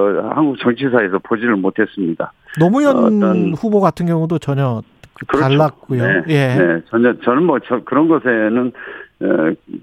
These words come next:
Speaker 1: 전혀 기대하지도 않고,
Speaker 2: 예.
Speaker 1: 호남의 유권자도 그렇게 좀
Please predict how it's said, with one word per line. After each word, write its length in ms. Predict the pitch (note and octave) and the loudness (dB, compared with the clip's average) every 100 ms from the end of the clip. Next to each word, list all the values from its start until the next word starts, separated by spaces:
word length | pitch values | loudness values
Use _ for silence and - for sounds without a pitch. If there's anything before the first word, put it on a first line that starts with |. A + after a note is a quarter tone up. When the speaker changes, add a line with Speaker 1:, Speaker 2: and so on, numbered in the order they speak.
| - | -4
Speaker 1:
전혀 360 | A2 B2+ D3+ C3 | 0 2 2 -2
기대하지도 520 | - C#3 A#2+ C3+ - | -6 -4 -2 -2 -2
않고, 460 | C#3 - C3 A2 G#2+ | -2 -2 -2 -2 0
Speaker 2:
예. 180 | D3+ C3+ | 0 2
Speaker 1:
호남의 720 | - D3+ C#3 B2+ A#2+ A#2+ C3 | 2 2 2 0 0 -2 -4
유권자도 400 | A2 D3+ C#3 A#2 | -4 -4 -4 -2
그렇게 320 | A2+ G#2 - | -4 -4 -4
좀 140 | A2 | -4